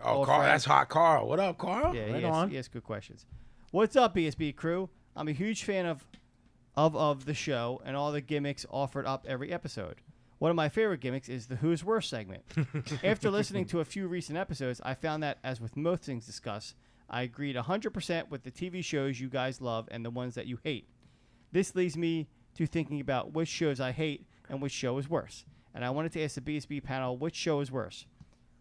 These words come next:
Speaker 2: Two Broke Girls or Girls from the H B O show. In my opi-,
Speaker 3: Ah,
Speaker 2: in
Speaker 3: that's
Speaker 2: my
Speaker 3: a tough
Speaker 2: opinion,
Speaker 3: one.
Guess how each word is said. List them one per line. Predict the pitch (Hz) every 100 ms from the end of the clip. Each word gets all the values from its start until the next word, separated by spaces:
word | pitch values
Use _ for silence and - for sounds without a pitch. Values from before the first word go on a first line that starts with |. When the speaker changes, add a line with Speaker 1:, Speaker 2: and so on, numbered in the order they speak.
| -
Speaker 2:
Two | 208 220
Broke | 214 208 -
Girls | 190 180 190 185 - - - - -
or | 139
Girls | 127 165 160 156 160 -
from | - 143
the | 135
H | 143 -
B | 135
O | 123
show. | 120 107 82 - - - - - - - - - -
In | 147 151
my | 202 254
opi-, | 262 160 120 -
Speaker 3:
Ah, | 123 123 120 117 113 113 110 110
Speaker 2:
in | 156
Speaker 3:
that's |
Speaker 2:
my | 202 233
Speaker 3:
a |
tough | 226
Speaker 2:
opinion, | 208 196 185 180 175
Speaker 3:
one. | 180